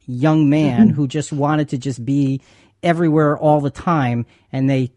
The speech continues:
Speaker 1: took that raw enthusiasm and gently acknowledged it, saw it as important,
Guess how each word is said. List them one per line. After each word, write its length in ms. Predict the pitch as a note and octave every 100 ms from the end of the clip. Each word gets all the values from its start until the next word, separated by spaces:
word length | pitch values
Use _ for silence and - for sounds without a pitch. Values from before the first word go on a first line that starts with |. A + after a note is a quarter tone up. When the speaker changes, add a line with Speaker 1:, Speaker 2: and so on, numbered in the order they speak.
| -
Speaker 1:
took 380 | - B3 B3+
that 260 | - E3 C#3+
raw 600 | C#3 C3 C#3 D#3+ F#3 A3
enthusiasm 1080 | A3+ F3 - F3+ E3 C#3+ A2 G#2 G2+ A2 A2 _ _ _
and 300 | B2+ A#2+ G#2+
gently 880 | G#2+ G#2+ D3 G3+ G3 F3+ F3 E3+ D#3+ - _ _ _ -
acknowledged 760 | B2+ B2 A#2+ B2 F#3 A3+ G3+
it, 240 | A3+ A3 G#3 - _ _ _
saw 520 | - - - D#3+ A3
it 60 |
as 160 | A3+ G#3+
important, 720 | F3+ - - F#3 A#2+ A#2 -